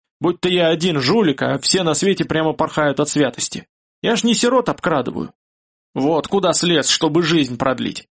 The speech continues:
а другой с поля боя бежит для того же самого. Позор и поношение терпит». В полуверсте от стен куявы земля задрожала, вспучилась. Края трещины отодвинулись один от другого сажени на три.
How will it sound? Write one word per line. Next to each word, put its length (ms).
а 80
другой 360
с 60
поля 280
боя 280
бежит 280
для 140
того 260
же 100
самого. 500
Позор 600
и 100
поношение 600
терпит». 440
В 40
полуверсте 680
от 100
стен 260
куявы 500
земля 320
задрожала, 760
вспучилась. 720
Края 340
трещины 500
отодвинулись 760
один 280
от 100
другого 440
сажени 460
на 200
три. 260